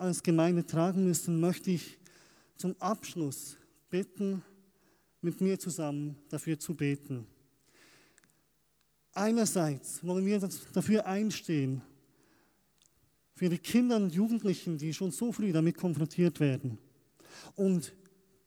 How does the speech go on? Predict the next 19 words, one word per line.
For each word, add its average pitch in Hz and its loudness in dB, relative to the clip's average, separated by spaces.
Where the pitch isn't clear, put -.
damit 202 2
zusammenhängend 196 4
auch 185 6
für 185 2
Weisheit 175 4
für 180 2
die 170 2
Eltern. 151 2
Ich - -12
möchte 208 4
beten 202 4
für 190 4
Freiheit 196 2
für 202 0
Betroffene, 190 -2
das - -10
Brechen 202 -4
dieser 190 2
Scham 170 2